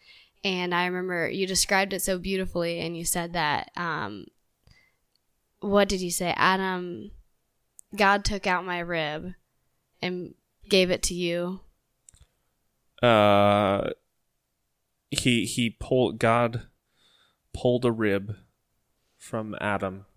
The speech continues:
Speaker 1: Mm-hmm.
Speaker 2: gave it to Eve because the rib protects the heart.
Speaker 1: Mm-hmm.
Speaker 2: Is that what I said?
Speaker 1: Mm-hmm.
Speaker 2: Yeah.
Speaker 1: And it was just so beautiful because all this time while we were dating, he kept on saying, "I don't,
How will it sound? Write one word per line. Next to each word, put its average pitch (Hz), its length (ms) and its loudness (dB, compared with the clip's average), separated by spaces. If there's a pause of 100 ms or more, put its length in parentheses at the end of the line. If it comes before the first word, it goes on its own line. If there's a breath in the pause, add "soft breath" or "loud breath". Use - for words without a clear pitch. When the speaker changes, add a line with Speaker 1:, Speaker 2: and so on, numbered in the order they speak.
(180)
Speaker 1:
Mm-hmm. 220 140 -10
Speaker 2:
gave 104 220 -2
it - 60 -10
to - 180 -8
Eve 90 440 -10
because 104 260 -10
the 98 100 -8
rib 98 200 -4
protects - 400 -10
the 92 100 -12
heart. - 280 -10 (300)
Speaker 1:
Mm-hmm. 202 220 -8
Speaker 2:
Is 170 40 -8
that 107 160 2
what 104 80 -2
I 107 60 -2
said? 117 320 -4 (120)
Speaker 1:
Mm-hmm. 180 360 -10 (160)
Speaker 2:
Yeah. 95 140 -6 (500 loud breath)
Speaker 1:
And 185 520 0
it 202 140 2
was 196 220 2
just 214 280 0
so 214 180 6
beautiful 196 480 0
because 185 480 -2 (340)
all 202 260 8
this 196 300 0
time 196 320 0
while 175 180 0
we 170 100 -2
were 170 120 -4
dating, 170 480 -4
he 165 180 -6
kept 170 220 -6
on 160 320 -10 (380 soft breath)
saying, 170 340 -4
"I 180 120 2
don't, 190 240 -2